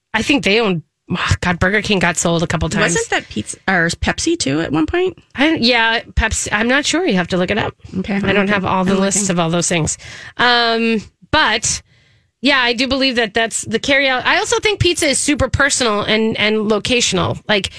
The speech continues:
Speaker 1: regional in terms of it's hard for you to drive past one, like, two pizza shops that are good in order to get to, like, a pizza restaurant that
Speaker 2: Yeah.
Speaker 1: you would patronize. So if it's
Speaker 2: Okay.
Speaker 1: not in your area.
Speaker 2: It's only three. It's K F C, Pizza Hut, and Taco Bell. That's
Speaker 1: Okay.
Speaker 2: all under Yum Brands.
Speaker 1: Okay.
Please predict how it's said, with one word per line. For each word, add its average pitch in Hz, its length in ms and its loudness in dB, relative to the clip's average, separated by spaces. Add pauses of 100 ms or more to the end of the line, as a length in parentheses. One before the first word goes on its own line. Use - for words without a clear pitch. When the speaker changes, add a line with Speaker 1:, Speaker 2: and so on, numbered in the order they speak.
(140)
Speaker 1:
regional 208 600 0
in 226 160 2
terms 233 300 0
of 208 160 0 (260)
it's 233 140 0
hard 285 200 2
for - 80 -2
you 302 80 4
to 269 80 2
drive 214 480 0 (460)
past 220 720 0 (180)
one, 220 500 2 (220)
like, 202 540 -2
two 254 240 0
pizza 240 300 0
shops 190 380 0
that 196 120 2
are 185 120 0
good 190 500 0 (240)
in 226 140 2
order 220 180 2
to 220 160 0
get 202 600 -2 (140)
to, 226 280 2
like, 185 280 0
a 180 100 0
pizza 196 360 0
restaurant 170 540 0
that 170 240 0
Speaker 2:
Yeah. 185 220 2
Speaker 1:
you 185 100 2
would 170 220 -2
patronize. 180 580 0
So 220 120 2
if 214 100 0
it's 226 80 0
Speaker 2:
Okay. - 60 2
Speaker 1:
not 247 100 2
in 202 80 0
your 170 140 -2
area. 214 420 -2
Speaker 2:
It's 226 160 0
only 208 180 0
three. - 380 -2
It's 175 160 -2
K 214 240 0
F 214 80 -2
C, 185 220 0
Pizza - 300 0
Hut, 180 260 0
and 156 100 0
Taco 151 240 -2
Bell. - 320 -4
That's 170 180 2
Speaker 1:
Okay. - 80 0
Speaker 2:
all 165 160 0
under 151 160 0
Yum 131 220 -2
Brands. 208 360 -2
Speaker 1:
Okay. - 200 -6